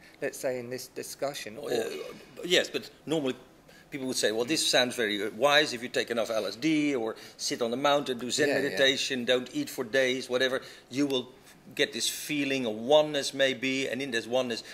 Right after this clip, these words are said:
Speaker 2: you understand that in, in the total depth there is things happening, but there is no observer, that this, this thing
Speaker 1: Mm.
Speaker 2: in me, that things I'm looking at it, actually doesn't exist."
Speaker 1: Mm.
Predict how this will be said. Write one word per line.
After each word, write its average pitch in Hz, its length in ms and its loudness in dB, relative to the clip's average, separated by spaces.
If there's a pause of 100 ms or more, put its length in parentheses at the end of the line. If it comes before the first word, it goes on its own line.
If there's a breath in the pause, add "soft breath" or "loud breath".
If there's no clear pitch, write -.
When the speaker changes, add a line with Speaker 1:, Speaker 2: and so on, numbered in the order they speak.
(120 loud breath)
Speaker 2:
you 123 100 0
understand 127 680 2
that 113 100 -2 (960 loud breath)
in, 123 180 -2 (140)
in 139 140 -4
the 123 100 -4 (220)
total 160 260 6
depth 120 360 4
there 120 180 4
is 113 160 -2 (120)
things 156 220 0
happening, 165 560 0
but 180 120 0
there 110 120 -4
is 110 100 -8
no 120 180 2
observer, 160 500 0
that 110 220 -4
this, - 280 -6
this - 320 -4
thing 143 160 0
Speaker 1:
Mm. 127 80 0
Speaker 2:
in 123 160 0
me, 127 200 2
that 113 220 0
things 131 400 0
I'm 107 180 0 (160)
looking 135 340 0
at 110 120 0
it, 117 160 -4 (320 loud breath)
actually 123 240 -4 (120)
doesn't 113 180 -4
exist." 190 460 0
Speaker 1:
Mm. - 40 -20